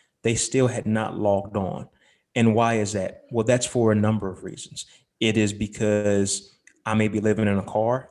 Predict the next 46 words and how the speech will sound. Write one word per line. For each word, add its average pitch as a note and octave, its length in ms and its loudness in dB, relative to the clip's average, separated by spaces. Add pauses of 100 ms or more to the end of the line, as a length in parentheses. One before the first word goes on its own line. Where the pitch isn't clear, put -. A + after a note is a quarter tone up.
(140)
and G2+ 600 -4
the G#2 120 -6
kid G#2+ 240 -6
that G#2+ 80 -6
I G#2 80 -4
was G2+ 180 -6
gonna G#2 180 -8
talk B2 280 -10
about, G2 360 -10 (540)
you A#2+ 140 -8
show A#2 300 0
up A2 300 0
and, A2 180 -2
"Yes, C#3+ 180 2
I C3 40 -4
have A2+ 240 -4
a G#2+ 40 -6
laptop. G#2+ 540 -6
Yes, A#2 160 -6
I A2+ 40 -8
have G#2+ 160 -6
a G2+ 60 -6
hotspot, A#2 540 -8
but G#2+ 100 -6
it's G#2 100 -10
not G2+ 200 -10
charged." - 480 -10
"Why B2+ 140 -2
is B2 80 -6
it B2+ 40 -6
not A2+ 160 -6
charged?" - 440 -8
"Well, B2+ 100 -2
because C3+ 320 -4
they C3+ 80 -4
live C#3 180 -6
in A2 80 -8
a G#2 40 -12 (200)
car. - 200 -12 (440)
That's B2 200 -10
why." - 200 -16 (720)
Or B2 580 2
we C3 260 -2
had A2+ 460 -6
kids A#2 440 -6
who, G#2+ 580 -4